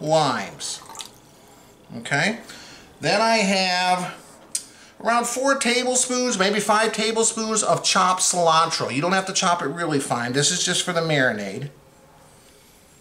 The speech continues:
Okay, now we're gonna do some dry ingredients here. I have some cumin right here, two teaspoons of cumin. That's a nice flavor. For a little bit of heat, I got one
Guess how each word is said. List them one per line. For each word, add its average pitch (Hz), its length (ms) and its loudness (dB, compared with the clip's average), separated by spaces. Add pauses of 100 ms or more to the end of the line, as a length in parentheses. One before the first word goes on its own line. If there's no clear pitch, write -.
(140)
Okay, 135 320 -2
now 165 160 4
we're 196 100 2
gonna 190 140 0
do 208 80 0
some 196 220 2
dry 190 340 2
ingredients 151 760 0
here. 143 420 0 (1040)
I 151 220 0
have 175 440 2
some 185 260 0
cumin 185 760 0 (100)
right 139 240 2
here, 147 220 0
two 214 220 -4
teaspoons 214 520 0
of 220 100 -4
cumin. 180 580 -2 (640)
That's 143 240 -2
a 156 40 -4
nice 147 300 0
flavor. 151 540 -2 (500)
For 202 140 2
a 208 40 6
little 226 220 4
bit 254 160 0
of 247 140 0
heat, 247 600 0 (320)
I 175 220 0
got 185 320 0 (720)
one 202 500 0